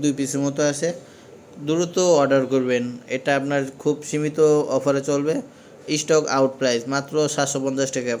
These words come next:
ফুল কন্ডিশন, আপনার কোনো একটা ছিঁড়া ফাটা পাবেন না, রাইডারের সামনে চেক করে নিতে পারবেন।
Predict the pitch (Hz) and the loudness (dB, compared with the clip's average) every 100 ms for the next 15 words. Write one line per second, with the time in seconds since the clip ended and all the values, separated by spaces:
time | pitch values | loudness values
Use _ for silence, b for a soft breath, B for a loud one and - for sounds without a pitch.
0 | - 151 151 147 143 143 135 147 147 - | -2 0 2 0 -2 -2 0 0 -2 -4
1 | 139 131 135 139 135 - 135 135 139 143 | -2 -2 0 2 0 2 -2 0 2 2
2 | 135 131 135 135 135 139 151 143 B B | 2 -2 0 0 0 -2 -6 -8 B B
3 | B B 123 127 127 139 135 147 151 143 | B B -2 0 2 0 0 -2 -2 0
4 | 131 127 131 127 127 123 117 117 | 0 0 0 0 0 -2 0 -2